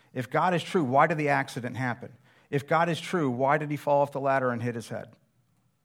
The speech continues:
He's not questioning that.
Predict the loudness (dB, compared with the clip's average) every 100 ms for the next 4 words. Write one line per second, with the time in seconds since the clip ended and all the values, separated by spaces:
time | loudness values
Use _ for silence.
0 | _ _ _ _ _ _ _ _ -4 0
1 | 0 0 0 0 0 -4 -6 -6 -12 _
2 | _ _ _ -8 -8 -10